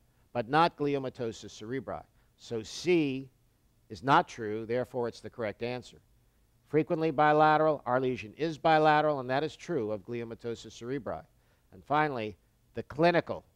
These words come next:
is outweighed or overshadowed by the imaging. In other words, the imaging looks worse than the patient. And that is true, therefore, it's not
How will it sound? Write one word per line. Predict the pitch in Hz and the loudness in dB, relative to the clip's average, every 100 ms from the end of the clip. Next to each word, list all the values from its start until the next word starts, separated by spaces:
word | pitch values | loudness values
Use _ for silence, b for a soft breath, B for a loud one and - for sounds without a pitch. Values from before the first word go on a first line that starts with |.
| _ _ _ | _ _ _
is | 107 104 | -12 -2
outweighed | 113 110 110 143 135 120 | -2 0 0 0 0 -2
or | 104 | -6
overshadowed | 120 127 127 - 139 135 135 113 | -6 -6 -6 -2 2 2 0 -2
by | 123 | -2
the | 123 123 | -2 -2
imaging. | 131 113 110 | -6 -8 -10
In | 117 | -6
other | 143 151 | -4 -2
words, | 135 113 | -2 -4
the | 123 151 | -4 -2
imaging | 180 120 135 131 | -2 -4 -6 -4
looks | 127 160 - | -2 -4 -2
worse | 151 151 135 - | 0 2 0 -4
than | 123 | -12
the | 117 | -6
patient. | 131 135 - - _ _ _ _ _ _ _ _ - | -2 -2 -6 -16 _ _ _ _ _ _ _ _ -20
And | 98 | 2
that | 131 139 123 | 6 6 4
is | 127 - | -6 -10
true, | - 127 107 98 | -10 -8 -8 -6
therefore, | 107 104 - 107 104 - _ _ | -6 -8 -6 -4 -6 -8 _ _
it's | 110 - | -14 -10
not | 113 123 95 | -2 0 0